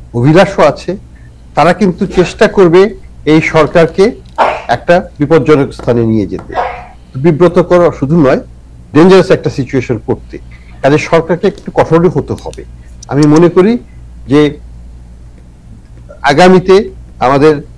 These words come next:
সেনাবাহিনীকে একটু পুনর্গঠন করার মাধ্যমে বেশ কিছু লোককে ছাঁটাই করে দিয়ে হলেও,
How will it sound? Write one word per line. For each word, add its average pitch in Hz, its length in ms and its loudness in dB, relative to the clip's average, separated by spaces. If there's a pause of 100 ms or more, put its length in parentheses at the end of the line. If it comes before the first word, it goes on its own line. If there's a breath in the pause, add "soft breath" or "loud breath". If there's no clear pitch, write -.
(200)
সেনাবাহিনীকে - 1900 -4
একটু 135 240 -6
পুনর্গঠন 143 520 -2
করার 143 380 0
মাধ্যমে 107 420 -4 (1700)
বেশ - 680 -6
কিছু - 260 -6
লোককে 160 260 -2
ছাঁটাই 156 280 -2
করে 151 160 -2
দিয়ে 135 180 0
হলেও, 123 260 2